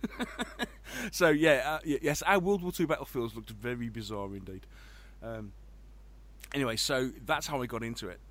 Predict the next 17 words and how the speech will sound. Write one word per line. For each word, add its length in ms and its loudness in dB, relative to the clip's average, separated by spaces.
uh, 180 -8
and 220 -8
then 480 -4
having, 460 -6
uh, 300 -4
taken 320 -6
o-, 160 0
uh, 360 -2
I, 240 -4
I 40 0
ended 160 -4
up 60 -8
taking 260 -6
over 240 -4
running 260 -8
the 60 -10
club, 260 -10